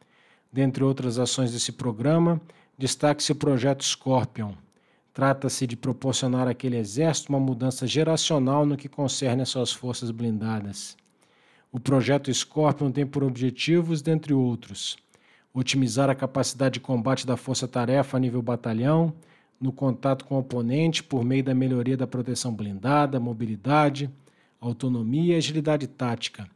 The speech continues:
as quais contribuirão para a eficácia operacional e a otimização da preparação operacional. Renovar as principais plataformas da Força Tarefa Batalhão,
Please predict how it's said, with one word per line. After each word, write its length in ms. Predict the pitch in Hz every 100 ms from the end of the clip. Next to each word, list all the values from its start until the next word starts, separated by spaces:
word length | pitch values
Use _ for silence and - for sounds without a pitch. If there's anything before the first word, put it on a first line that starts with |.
| _ _ _
as 220 | 123 123 -
quais 260 | 139 135
contribuirão 720 | - 135 143 131 131 127 143
para 220 | 143 139 131
a 0 |
eficácia 460 | 131 123 131 -
operacional 720 | 123 123 120 120 113 131 160
e 60 | 156
a 40 |
otimização 880 | 147 151 156 147 135 123 - 139 143
da 80 | 135
preparação 540 | 127 120 131 123 127
operacional. 720 | 120 120 117 - 110 104 98 - _ _ _ _ _ _ _ _
Renovar 500 | 139 135 113 131 135
as 100 | -
principais 520 | 139 - - 135 -
plataformas 720 | 135 135 123 - 135 135 117
da 140 | 123 120
Força 280 | 135 127
Tarefa 380 | 131 131 131 131
Batalhão, 640 | 123 123 120 120 143 160